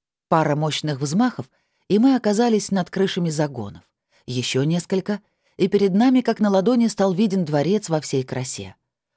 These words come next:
Но Клифф продолжал набирать высоту и отдаляться от сада. Раскинув руки, я громко прокричала. Успела соскучиться по ощущению полёта и свободы.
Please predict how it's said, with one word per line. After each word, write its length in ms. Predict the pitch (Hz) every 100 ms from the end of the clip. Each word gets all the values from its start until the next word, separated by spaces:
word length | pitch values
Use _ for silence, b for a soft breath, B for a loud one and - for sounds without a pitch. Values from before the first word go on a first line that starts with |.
| _
Но 160 | 135 139
Клифф 300 | 139 151 180
продолжал 580 | 202 214 220 175 165 175
набирать 400 | 196 190 127 120
высоту 460 | 127 127 - 185
и 80 | 202
отдаляться 580 | 180 160 143 117 - 123
от 100 | 127
сада. 300 | 117 92 - _ _ _ _ _
Раскинув 560 | - 135 - 165 160 -
руки, 240 | 190 185
я 140 | 151 151
громко 480 | 143 175 175 170 160
прокричала. 680 | 143 127 151 - 127 98 - _ _ _ b b
Успела 420 | 208 - 262 180
соскучиться 640 | - 170 - 180 160 -
по 100 | 156
ощущению 640 | 147 - 165 180 151 147
полёта 400 | 135 151 156 147
и 60 | 139
свободы. 500 | - 147 135 123